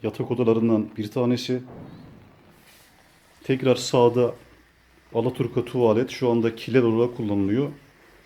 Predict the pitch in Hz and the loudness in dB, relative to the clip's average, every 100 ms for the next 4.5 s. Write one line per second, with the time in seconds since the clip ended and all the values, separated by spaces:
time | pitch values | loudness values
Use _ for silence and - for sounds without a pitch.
0 | _ _ - 120 196 - 127 - - 127 | _ _ -10 0 0 2 0 0 -6 -2
1 | 127 135 - - _ _ _ _ _ _ | -2 -2 -8 -20 _ _ _ _ _ _
2 | 120 131 135 123 120 - 110 107 104 120 | -4 -2 0 0 -2 -6 -4 -4 0 -2
3 | 120 127 123 113 - - 104 - 123 131 | 0 0 2 0 -2 -8 -8 -6 -4 -2
4 | 127 139 135 - | 0 0 -2 -8